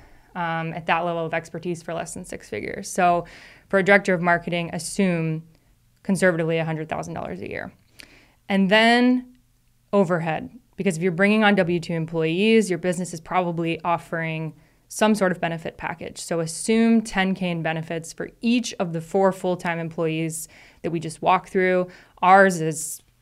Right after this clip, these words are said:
closer to eighteen to twenty K in benefits, um, but let's just assume conservatively ten in benefits for each of those employees.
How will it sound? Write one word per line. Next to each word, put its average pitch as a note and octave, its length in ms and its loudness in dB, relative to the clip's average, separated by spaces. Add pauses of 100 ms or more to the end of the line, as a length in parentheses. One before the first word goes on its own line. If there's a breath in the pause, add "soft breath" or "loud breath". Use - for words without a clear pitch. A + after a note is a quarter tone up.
(140)
closer F#3+ 360 0
to F3+ 60 -2
eighteen E3 360 -4
to D3 60 -10
twenty A#3+ 300 6
K G#3+ 220 4
in G#3+ 100 6
benefits, G3+ 800 2
um, E3 300 -2
but E3 100 -2
let's G#3 180 0
just A#3+ 180 -6
assume G#3+ 360 0
conservatively F3+ 560 -2
ten D#3 540 -10 (460 soft breath)
in F3 140 -2
benefits D#3+ 380 -4
for F3 120 -8
each E3 220 -8
of E3 100 -4
those D#3+ 200 -2
employees. - 640 -10